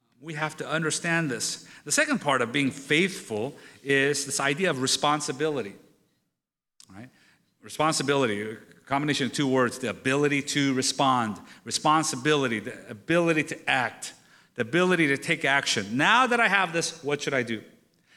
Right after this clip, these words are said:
And this is where many of us in our faith get stuck. We have things,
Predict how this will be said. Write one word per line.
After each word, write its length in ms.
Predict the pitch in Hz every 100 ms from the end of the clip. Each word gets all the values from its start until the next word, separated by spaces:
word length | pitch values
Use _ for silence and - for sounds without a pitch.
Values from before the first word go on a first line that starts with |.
| -
And 100 | 202
this 140 | 277
is 100 | 247
where 220 | 202 214
many 280 | 190 220 226
of 120 | 196
us 160 | 165 160
in 80 | 165
our 100 | 175
faith 300 | 175 170 -
get 160 | 135
stuck. 540 | - - 151 139 - - _ _ _ _ _ _ _ _ _
We 140 | 151
have 240 | 180 214 208
things, 640 | 185 165 180 180 -